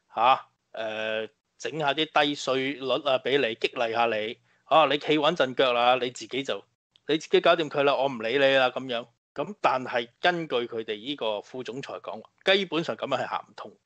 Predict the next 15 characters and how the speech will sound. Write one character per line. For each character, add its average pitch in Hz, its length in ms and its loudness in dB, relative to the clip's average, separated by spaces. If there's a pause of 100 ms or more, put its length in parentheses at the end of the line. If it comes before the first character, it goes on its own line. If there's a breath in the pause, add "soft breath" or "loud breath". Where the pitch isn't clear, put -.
(120)
你 127 120 -4
而 151 240 -4
家 214 160 4
嘅 185 120 0
競 170 340 -2
爭 190 220 0
係 127 280 -4 (300)
經， 202 420 -2
非 202 400 -8
常 110 320 -6
激 - 160 -6
烈 135 160 -8
嘅 135 80 -4
全 101 260 -12
球 92 240 -8